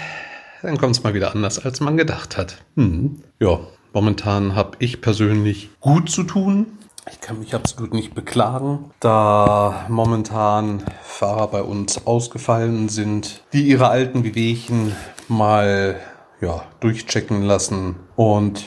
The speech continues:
sich gesund pflegen. So kam es eigentlich auch, dass ich heute hätte arbeiten sollen, wurde dann aber kurzfristig durch Absagen bei den Krankenfahrten, ähm, ja,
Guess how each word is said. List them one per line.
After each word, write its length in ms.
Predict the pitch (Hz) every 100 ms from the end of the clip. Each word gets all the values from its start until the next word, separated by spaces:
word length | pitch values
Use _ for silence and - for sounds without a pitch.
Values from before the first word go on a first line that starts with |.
| -
sich 240 | - 156
gesund 380 | 170 156 101 98
pflegen. 680 | - 107 104 101 98 98 -
So 140 | 117
kam 260 | 110 113 113
es 100 | 117
eigentlich 360 | 110 107 113
auch, 200 | 117 120
dass 280 | 117 117 -
ich 320 | 143 120 -
heute 260 | 120 120 110
hätte 340 | 104 - 104
arbeiten 560 | 113 104 104 98 95 92
sollen, 460 | 113 139 214 226 -
wurde 300 | - 110 107
dann 160 | 98 104
aber 240 | 107 107 -
kurzfristig 800 | - 120 123 - 110 - 107
durch 420 | - 98 98 98 - - -
Absagen 560 | 120 - 107 107 107
bei 60 | 95
den 180 | 98 101
Krankenfahrten, 1080 | - 104 - 113 - 107 107 - 107 98 90 - - -
ähm, 1500 | 127 117 113 110 107 107 104 107 104 104 104 101 101 98 - -
ja, 220 | 87